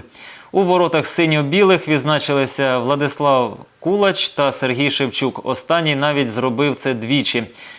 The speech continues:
Відтак Микола Павлов сказав, що якщо у нього була б шляпа, то він би її зняв перед своїми хлопцями. У свою чергу Сергій Ташуєв поскаржився, що його підопічні протягом першого тайму жодного удару по воротах суперника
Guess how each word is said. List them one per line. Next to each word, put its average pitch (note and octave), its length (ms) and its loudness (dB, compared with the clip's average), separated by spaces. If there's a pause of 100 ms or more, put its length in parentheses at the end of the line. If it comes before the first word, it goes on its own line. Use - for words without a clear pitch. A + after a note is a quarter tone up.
(100)
Відтак D3+ 360 -2
Микола D3 440 0
Павлов E3 460 2
сказав, C#3 480 0
що B2+ 300 -2
якщо B2+ 400 0
у C#3+ 100 0
нього C#3+ 340 0
була B2 260 0
б B2 60 -10
шляпа, D#3 480 0 (400)
то D3+ 120 0
він F#3 220 2
би F3 120 4
її D3 360 2
зняв C#3+ 360 0
перед C#3+ 220 -2
своїми C3+ 360 0
хлопцями. B2 600 -2 (240)
У C3 80 -6
свою D3 260 -2
чергу C3+ 420 0
Сергій C#3 360 -2
Ташуєв C#3+ 560 0
поскаржився, C3+ 720 -2
що A#2+ 240 -6
його A2+ 340 -2
підопічні E3+ 580 0
протягом D3 500 -2
першого C3+ 460 -2
тайму C3 400 -2 (540)
жодного C3 560 -2
удару B2 300 0
по A2+ 120 -6
воротах A2+ 380 -4
суперника D3+ 680 -2